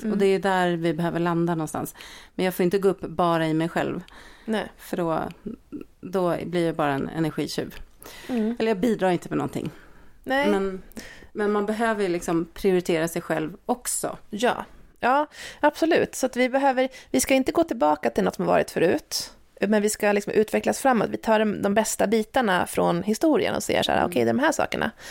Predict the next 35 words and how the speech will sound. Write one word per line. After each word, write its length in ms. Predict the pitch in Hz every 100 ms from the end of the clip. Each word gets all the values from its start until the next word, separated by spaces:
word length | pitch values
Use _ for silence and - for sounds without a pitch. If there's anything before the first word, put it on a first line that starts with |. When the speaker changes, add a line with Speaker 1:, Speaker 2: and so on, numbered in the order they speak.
| - - -
Speaker 1:
eh, 180 | - 175
vi 100 | 170
vill 200 | 165 -
vara 320 | 160 170 - - -
i. 200 | - - - - - - _ -
Det 100 | 262
tror 40 | -
jag. 40 | 233
Speaker 2:
Och 60 |
just 200 | 226 262
nu 100 | 202
kan 140 | 180 190
man 140 | 180
ju 60 | 180
känna 280 | 175 160
att, 240 | 170 - -
lite 240 | 175 - 170
att 120 | -
folk, 460 | 175 - - - - 240 -
ganska 200 | 196 180
många 220 | 165 160
tar 220 | 170 170 180
de 120 | 185
värsta 280 | 240 - 302
delarna 360 | 262 190 160
i 20 |
historien 460 | 156 - 156 156 160
och 100 | 175
tänker, 360 | 170 156 160 170 -
nu 220 | 214 294
testar 320 | 311 311 - 311
vi 60 |
det 60 | 294
här 100 | 269
igen 300 | 294 214